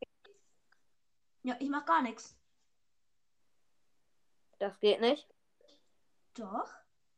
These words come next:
Speaker 2: Nein.
Speaker 1: Doch, man kann einfach passen und dann kann man zwei Karten ziehen.
Speaker 2: Nein.
Speaker 1: Du
Speaker 2: Ich
Speaker 1: hörst
Speaker 2: hab
Speaker 1: dich grad
Speaker 2: Yu-Gi-, pass auf,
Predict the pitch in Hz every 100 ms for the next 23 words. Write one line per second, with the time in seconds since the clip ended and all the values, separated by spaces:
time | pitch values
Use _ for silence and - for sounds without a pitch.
0 | _ _ _ _ _ _ _ _ _ -
1 | 262 277 277 233 220 - _ _ _ _
2 | _ - 370 311 285 269 247 262 254 -
3 | 220 - 294 311 285 233 247 247 254 277
4 | 269 - - 359 403 254 220 226 220 226
5 | 220 233 _ _ _ - - _ _ _
6 | _ _ _ _ _ _ _ _ _ _
7 | _ _ 233 220 226 220 208 208 - _
8 | _ _ _ _ _ _ _ _ _ _
9 | _ _ _ _ _ _ _ _ _ _
10 | _ _ _ _ _ _ _ - _ _
11 | _ - 196 247 247 247 233 247 277 262
12 | 302 - - _ _ - - - - -
13 | 330 349 330